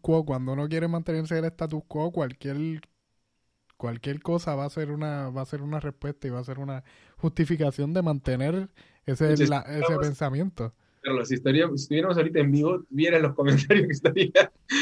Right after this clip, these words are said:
Speaker 2: que
Speaker 1: <laughs>
Speaker 2: estarían, eh, nos estarían haciendo. Esto solo hace, bueno, cuando lo publiques, de pronto ahí unos te van a decir, "Ay, ¿cómo has podido invitar a ese hereje?". <laughs> Disculpa si te pasa, si cierro tu página. <laughs>
Speaker 1: Este, no, pues, para que cierres mi página, pues, la tendría que cerrar yo, así que no creo que lo vayan a hacer.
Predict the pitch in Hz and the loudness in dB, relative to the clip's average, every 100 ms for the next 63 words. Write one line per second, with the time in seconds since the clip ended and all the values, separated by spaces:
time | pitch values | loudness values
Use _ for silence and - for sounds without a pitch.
0 | 262 202 151 139 147 156 180 175 165 156 | 0 4 4 6 6 6 6 2 0 0
1 | 151 151 139 147 156 175 156 135 170 160 | -2 -6 0 4 6 6 4 4 4 2
2 | 127 123 - - 139 156 151 143 143 143 | 2 -4 -8 -8 -6 -4 -6 -6 -4 0
3 | 139 135 - - 135 131 120 123 120 120 | 0 -2 -8 -2 0 2 0 0 -2 -2
4 | 127 160 147 127 120 139 135 135 135 135 | -2 -2 -2 -6 -4 -4 0 0 2 0
5 | 131 127 131 135 143 180 180 170 165 180 | -2 -4 -4 -4 -4 -6 -8 -12 -10 -6
6 | 185 175 160 180 - 151 165 165 - - | -6 -6 -6 -4 -4 -4 -4 -8 -12 -20
7 | _ - 339 - 320 - - 156 - 139 | _ -4 0 2 2 2 0 -18 -18 -18
8 | 135 135 165 151 151 135 127 143 139 139 | -10 -4 -2 -2 -2 -4 0 -2 0 -2
9 | 143 151 147 135 120 117 120 143 208 202 | 0 0 -2 -6 -8 -8 -8 -2 2 2
10 | - - _ _ - 139 - 143 143 190 | 0 -6 _ _ -6 -4 -2 -2 0 0
11 | 226 - 151 139 139 151 147 160 160 160 | -2 -2 0 0 -2 -4 -2 -2 -2 -2
12 | 170 165 143 135 120 135 135 139 131 139 | -2 -2 -4 -4 -4 -4 -2 -2 -2 -2
13 | 151 160 156 147 139 131 127 127 131 127 | -2 0 -2 -2 -4 -6 -8 -10 -10 -8
14 | 135 131 131 127 131 135 127 120 | -8 -6 -6 -4 -4 -4 -6 -8